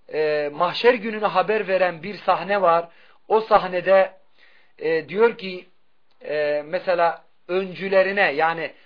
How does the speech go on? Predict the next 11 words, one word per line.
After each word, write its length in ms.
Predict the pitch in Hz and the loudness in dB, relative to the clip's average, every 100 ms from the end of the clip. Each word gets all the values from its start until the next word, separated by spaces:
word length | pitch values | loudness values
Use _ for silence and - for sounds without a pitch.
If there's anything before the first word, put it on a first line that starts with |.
| _ | _
saadetleri, 1000 | _ - 180 175 175 185 175 175 196 170 - | _ 0 4 4 2 -2 2 0 2 -2 -2
saadetleri 600 | 147 151 160 165 175 - | -2 0 -4 -2 -4 -4
kim? 220 | 226 202 | -10 -6
Yani 300 | 180 165 175 | -6 -6 -8
saadet 460 | - 151 151 185 156 | -2 0 2 0 -2
dedikleri 360 | 147 143 175 | -14 -4 -2
onların 440 | 185 165 156 180 170 | -2 -2 -2 -2 -6
önderleri. 760 | 165 156 151 147 147 151 139 - - _ _ | -8 0 0 0 -2 -4 -6 -10 -20 _ _
Derler 480 | 202 247 220 175 165 | 4 4 6 2 0
ki, 320 | 175 233 - _ _ _ _ _ _ | -12 -12 -16 _ _ _ _ _ _
e, 720 | 147 156 147 143 139 135 - | -2 2 4 4 2 0 -8